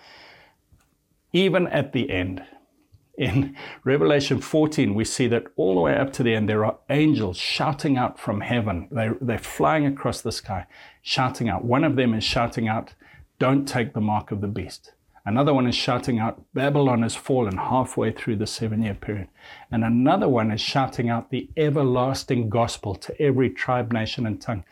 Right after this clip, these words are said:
And Jesus here, right at the end, right up until the moment of Armageddon, is saying, "I'm coming as a thief. Blessed is he who watches." He's trying to gather in the last people who want to be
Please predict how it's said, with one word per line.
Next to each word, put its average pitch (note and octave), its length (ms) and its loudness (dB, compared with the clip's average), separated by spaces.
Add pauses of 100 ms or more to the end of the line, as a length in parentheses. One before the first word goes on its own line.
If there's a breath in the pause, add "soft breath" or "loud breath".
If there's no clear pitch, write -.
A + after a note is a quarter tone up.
(580 loud breath)
And A2+ 280 2
Jesus D3+ 480 2
here, A2 200 4
right A2 400 2
at G#3 140 2
the F#3+ 160 2
end, G#2+ 400 0
right E3 320 2
up F#3 180 -2
until F#3 320 0
the D3+ 80 2
moment D3 360 4
of C3+ 100 4
Armageddon, A2+ 580 4
is A2 160 0
saying, A#2+ 360 0
"I'm A2+ 160 0
coming E3+ 440 2
as B2+ 140 2
a B2+ 80 2
thief. - 380 -2
Blessed C#3+ 500 2
is C#3 140 2
he C#3 140 0
who B2+ 120 2
watches." A2 640 -2 (340 loud breath)
He's C3 220 0
trying E3 580 0
to C#3+ 120 0
gather B2 440 0
in G#2+ 200 0
the A2 80 -2
last A2 720 -2
people A2+ 440 -2
who A2 120 -4
want G2+ 360 -2
to G2+ 100 -6
be F#2+ 260 -6